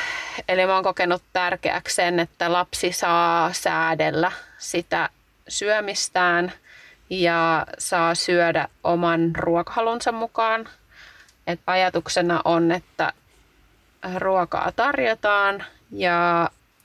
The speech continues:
rohkaistaan haistamaan ruokaa ja kehutaan tai kannustetaan, kun maistaa ja kysytään, miltä maistuu, mut jotenkin, että, et ei ole sellaista pakon ilmapiiriä.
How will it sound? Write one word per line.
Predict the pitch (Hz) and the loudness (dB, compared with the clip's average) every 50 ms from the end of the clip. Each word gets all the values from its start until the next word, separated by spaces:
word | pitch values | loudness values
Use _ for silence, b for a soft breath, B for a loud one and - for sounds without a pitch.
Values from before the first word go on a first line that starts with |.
| _ _ - | _ _ -4
rohkaistaan | 170 - 208 233 269 - - - 254 254 - - - - 226 233 233 233 233 233 | -2 0 2 0 0 -2 -4 -2 -2 -2 -2 -4 -4 -2 0 2 2 2 0 -2
haistamaan | 226 - 185 185 185 185 180 - - 180 180 185 185 185 180 180 175 | -2 -2 0 0 0 0 -2 -4 -4 -4 -2 0 0 0 0 -2 -2
ruokaa | - 190 190 185 180 180 - - 175 170 165 170 175 175 | -2 0 2 2 2 0 0 -2 -2 0 2 2 2 2
ja | 175 175 170 175 180 B B B B B B B B B B B B B - | 2 2 2 0 -2 B B B B B B B B B B B B B -4
kehutaan | 202 196 202 208 196 190 180 - 185 175 175 175 175 165 - - _ _ - - | -2 -2 0 0 -2 -2 0 2 2 4 4 4 4 2 2 -2 _ _ -10 -4
tai | - 170 170 170 | -2 0 0 0
kannustetaan, | 165 - 170 175 175 165 170 170 - - 170 160 - 156 151 156 160 | 0 0 0 2 2 2 2 0 0 -2 -2 -2 0 -2 0 0 0
kun | - 156 160 160 156 - _ _ _ | 0 0 0 0 0 -2 _ _ _
maistaa | - 175 165 160 160 156 170 165 - - - 156 156 156 156 | -4 -2 0 0 2 2 0 0 -2 -2 0 2 2 2 2
ja | 160 160 | 2 2
kysytään, | 156 - 165 - 170 156 156 156 156 | 0 -2 -4 -2 -2 -2 0 -2 -2
miltä | 160 156 165 165 - 165 165 | -2 -4 -4 -4 -2 -2 0
maistuu, | 165 165 165 165 180 - - - 160 | 0 2 2 0 0 -2 -2 -2 0
mut | 160 170 170 - | 0 0 0 -2
jotenkin, | 170 170 - 170 170 175 - 160 | -2 -2 0 -2 -2 -2 0 -2
että, | 170 - _ - 165 131 - - _ B B B B B B B B B B - - | -2 -4 _ -6 -6 -6 -6 -10 _ B B B B B B B B B B -8 -6
et | 180 175 - 185 | -6 -2 0 2
ei | 185 190 185 | 2 4 2
ole | 180 175 | 2 0
sellaista | - - 175 160 165 165 - - 180 - | 0 0 0 0 0 -2 -2 -4 -6 -2
pakon | - 185 170 - 185 175 156 151 160 - | -2 -4 -2 0 2 2 2 2 0 -2
ilmapiiriä. | - 170 165 165 165 175 202 - - 208 214 220 220 240 240 254 269 | 0 2 2 2 2 0 -2 -4 -4 -2 0 0 2 2 2 0 0